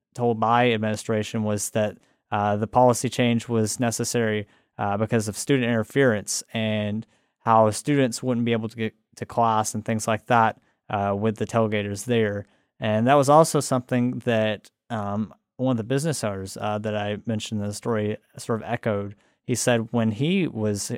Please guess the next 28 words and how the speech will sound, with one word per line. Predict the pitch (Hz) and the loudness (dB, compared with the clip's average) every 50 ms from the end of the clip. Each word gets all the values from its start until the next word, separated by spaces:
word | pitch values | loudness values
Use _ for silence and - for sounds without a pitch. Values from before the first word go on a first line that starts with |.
| - | -6
an | - 117 110 107 117 - | -4 -2 -2 -2 -4 -6
Auburn | - 113 110 113 113 113 110 | -8 -6 -4 -2 -2 -2 -4
student | - - - 113 107 110 123 - - - - | -4 -6 -4 -4 -2 -2 -4 -6 -12 -10 -6
on | 120 104 107 107 | -6 -4 -4 -6
campus, | - 101 101 101 - 123 - - - - | -6 -8 -10 -8 -8 -8 -8 -8 -10 -8
um, | - 104 101 101 101 104 107 - _ _ _ _ _ _ _ _ _ | -6 -4 -4 -4 -4 -6 -6 -10 _ _ _ _ _ _ _ _ _
he | - 139 135 131 127 127 127 127 123 - - _ _ _ _ _ - 110 | -4 -2 0 0 2 2 0 0 -2 -6 -10 _ _ _ _ _ -12 -8
had | 101 123 117 107 98 | -2 -2 -2 0 0
days, | 117 123 135 143 139 123 113 - - | 2 2 4 4 2 2 0 -4 -4
uh, | - 117 107 107 107 | -4 -2 -2 -2 -4
before | 110 110 - 120 113 110 107 | -6 -6 -2 0 0 0 0
home | 113 117 120 123 120 | 0 0 0 0 0
game | 120 113 110 110 | 0 0 0 0
weekends | 107 110 104 - 107 104 104 104 104 101 - 135 | -2 -2 -4 -4 -4 -2 -2 -2 -4 -6 -8 -4
where | 131 123 113 107 107 107 104 - | -2 0 0 2 0 -2 -2 -4
he | - 117 | -6 -6
just | 123 143 135 - | -4 -4 -4 -4
didn't | 131 117 110 | -4 -6 -6
feel | - - 110 | -4 -2 -2
like | 107 113 113 | -2 0 -2
going | 110 110 107 | -2 -2 -4
to | 107 107 | -4 -6
class | - 117 123 127 127 123 117 - | -2 0 2 2 2 2 0 -4
because, | - 123 113 - 117 104 101 104 - - _ - | -10 -12 -6 -4 -4 -4 -4 -6 -12 -14 _ -8
uh, | 123 110 104 104 | -4 -4 -4 -2
there | 107 104 | -4 -4
were | 104 98 | -6 -4
tailgaters, | - 127 131 135 127 113 104 104 104 104 101 - | -2 -2 -2 0 0 -2 -2 -2 -6 -8 -8 -10